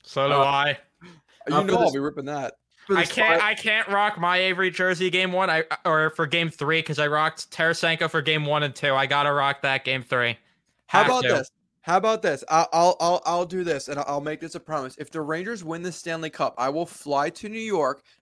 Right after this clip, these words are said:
Speaker 3: go to the Cup Parade, and I'll wear my Dylan McIlrath jersey.
Speaker 1: Wow. That's a once-in-a-lifetime moment, and you're gonna wear a Dylan McIlrath jersey.
Speaker 3: Oh, yeah. Oh, I'm, I'm going all in. I am committed to winning. I am willing to spend the,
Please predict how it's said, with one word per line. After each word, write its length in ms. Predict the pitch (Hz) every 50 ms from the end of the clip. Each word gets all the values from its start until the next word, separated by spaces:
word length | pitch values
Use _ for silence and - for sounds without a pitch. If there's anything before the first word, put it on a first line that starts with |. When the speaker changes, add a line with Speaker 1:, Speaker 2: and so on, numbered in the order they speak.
| _
Speaker 3:
go 160 | _ 160 156 165
to 60 | 180
the 80 | 196 220
Cup 260 | 220 - 196 190 185
Parade, 420 | - 151 139 135 135 131 131 127 _ _ _ _ -
and 120 | - 139
I'll 140 | 143 139 135
wear 180 | 135 143 151 156
my 140 | 156 147 139
Dylan 300 | 123 147 139 139 143 135
McIlrath 500 | 135 127 127 - - 117 110 107 110 _
jersey. 360 | _ 120 107 104 - - 110 - - - - _ _ _ _ _ _ _ _ - - _ _ _ _ _
Speaker 1:
Wow. 540 | - 123 120 127 127 131 131 123 131 135 - - _ -
That's 220 | - 202 233 226 -
a 100 | 269 247 208 180
once-in-a-lifetime 920 | 190 214 233 202 - 269 262 254 220 208 208 214 208 208 - 226 226 214
moment, 300 | 185 180 180 190 214 214
and 140 | 190 180 160
you're 120 | 170 180 175
gonna 180 | 196 220 185
wear 220 | 160 165 185 185 170
a 40 |
Dylan 400 | 151 - - - 165 165 175 185
McIlrath 720 | 175 160 160 160 160 160 - 156 151 147 139 139 139 135
jersey. 360 | - - 147 139 143 139 131 135
Speaker 3:
Oh, 20 |
yeah. 220 | 135 135 127 113 113 - _ _ _ _ _ _
Oh, 340 | - 120 127 131 135 139 - -
I'm, 200 | 120 131 135 131 -
I'm 280 | 123 131 139 143 143
going 380 | 139 151 147 147 143 139 135 127 - _
all 760 | 120 120 127 135 139 143 143 143 139 143 139 139 139 143 -
in. 380 | - 131 123 113 104 107 120 _ -
I 160 | 123 131 139
am 160 | 143 147 139
committed 580 | - - 151 139 131 131 139 139 135 135 120 -
to 100 | - 131
winning. 380 | 123 127 120 120 117 120 117 -
I 160 | 123 131 135
am 120 | 143 139
willing 300 | 139 143 139 139 143 139
to 80 | 131 143
spend 260 | - - - 139 135
the, 80 | 135 -